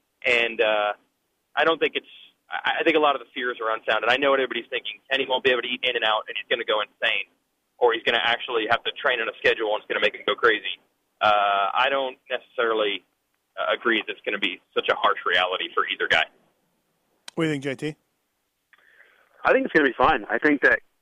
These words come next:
Speaker 3: Kenny is not scared of hard work at all. Um, and I really think that he wants to win more than he wants to go to In-N-Out or do his own thing. Um, I,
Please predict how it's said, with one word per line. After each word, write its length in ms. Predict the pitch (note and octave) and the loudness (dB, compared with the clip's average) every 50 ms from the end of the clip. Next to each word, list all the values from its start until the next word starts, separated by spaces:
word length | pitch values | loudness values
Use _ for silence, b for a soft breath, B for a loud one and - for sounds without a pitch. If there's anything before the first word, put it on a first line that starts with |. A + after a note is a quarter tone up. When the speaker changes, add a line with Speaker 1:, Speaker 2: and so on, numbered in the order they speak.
| - - | -6 -2
Speaker 3:
Kenny 520 | C#3+ C#3 C3+ C#3 C#3 C#3 C3+ C3+ B2+ B2+ B2 | 0 0 2 2 2 2 2 2 2 2 2
is 160 | A#2 A2+ G#2+ | 0 2 2
not 240 | B2 C3 B2 A#2 - | 4 4 2 2 0
scared 240 | - - A#2+ A#2 | 0 2 2 2
of 80 | A#2+ A2+ | 2 2
hard 220 | - - A#2+ A#2 | 2 2 2 2
work 240 | A2 A#2 A#2 A2+ - | 4 2 2 2 2
at 60 | A2+ | 2
all. 220 | G#2+ G#2+ A#2+ D3 - _ _ _ _ _ _ _ _ _ _ _ _ _ _ - | 4 4 2 2 -2 _ _ _ _ _ _ _ _ _ _ _ _ _ _ -6
Um, 680 | A2+ A2 A2 G#2+ G#2+ G#2+ G#2+ G#2+ A2 A2 G#2+ G#2 G#2 - _ _ _ _ _ _ _ - | -2 0 2 2 2 2 2 2 0 0 -2 -4 -8 -10 _ _ _ _ _ _ _ -2
and 160 | A#2+ A#2 A#2 | 0 2 4
I 80 | A2 A2 | 4 2
really 600 | A2 G2+ G2+ G#2 A2 B2 C#3+ E3 D#3+ D3 C3 A2+ _ | 2 0 -2 -2 2 2 4 4 4 4 4 2 _
think 220 | - A#2+ A2+ A2+ - - | -4 -4 -4 -4 -2 0
that 400 | A2+ A2 G#2+ G#2+ G#2+ G#2+ G#2+ - _ _ _ _ _ _ _ _ _ _ _ _ _ _ _ - | 2 4 4 4 4 2 0 -2 _ _ _ _ _ _ _ _ _ _ _ _ _ _ _ -8
he 140 | B2 A#2+ | -4 -2
wants 240 | A#2+ A#2 A#2 A2+ - - | 0 2 0 0 -2 -4
to 100 | - G#2 | -4 0
win 360 | G2+ G#2 A2 A#2 G2+ F#2+ F#2 - _ - | 0 2 2 2 0 -2 -6 -12 _ -6
more 280 | A2 A2 G#2+ A2 G#2+ | -2 2 2 2 2
than 340 | G#2+ A2 G#2 G2+ G2+ G2+ G2+ | 2 2 0 0 0 -2 -4
he 160 | - A2 A2 G#2+ | -4 -2 -2 0
wants 320 | G#2 G#2 G2+ G2+ F#2+ - - _ - | 2 2 2 2 0 -4 -10 _ -8
to 600 | G2+ G2+ G2+ G2 G2 G2 F#2+ G2 F#2+ F#2+ F#2 F2+ - b b b b b b b b _ _ _ _ _ _ _ _ - - | -4 -2 0 0 0 0 0 0 0 0 -2 -4 -6 b b b b b b b b _ _ _ _ _ _ _ _ 0 0
go 100 | A2+ G#2 | 2 2
to 60 | G2+ | 2
In-N-Out 480 | G2 G2 G#2 G#2 G#2 G2+ G2 G2 G2 G2 | 2 0 0 0 2 2 2 2 2 2
or 280 | G2 F#2+ F#2+ F#2+ F#2 F2+ F2 _ _ _ _ - | 2 2 0 0 -2 -4 -8 _ _ _ _ -10
do 180 | - G#2+ G#2 G2 | -6 -4 -2 -2
his 120 | G2 F#2 G2 | -2 0 0
own 160 | F#2+ F#2+ F2+ | -2 -2 0
thing. 300 | - G2+ F#2+ F#2 F#2 F2+ _ _ _ _ _ - | 0 0 0 0 -2 -8 _ _ _ _ _ -8
Um, 520 | F#2 F#2 F#2 F#2 F#2 F#2 F#2 F#2 F#2 F2+ - _ _ _ _ _ _ _ _ _ _ _ _ _ _ _ _ _ | -4 -2 -2 -2 -2 -2 -2 -4 -6 -6 -8 _ _ _ _ _ _ _ _ _ _ _ _ _ _ _ _ _
I, 140 | - - - | -10 -8 -4